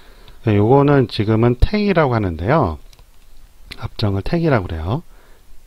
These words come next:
근데, 어, 앞에 S가 생략이 된 거로 보시면 돼요. 그러니까 스틱에서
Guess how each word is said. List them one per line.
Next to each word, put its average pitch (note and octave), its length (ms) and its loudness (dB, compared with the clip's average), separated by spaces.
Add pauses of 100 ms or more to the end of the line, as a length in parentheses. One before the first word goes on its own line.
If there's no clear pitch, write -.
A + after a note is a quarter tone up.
(1040)
근데, A#2 400 -4 (300)
어, F#2 260 -6
앞에 D3 500 -2
S가 A#2+ 600 0
생략이 F#3+ 420 0
된 A2 160 -2
거로 F2 180 -6
보시면 F2+ 340 -8
돼요. D#2 380 -10 (560)
그러니까 F#2+ 220 -14
스틱에서 D3+ 640 -4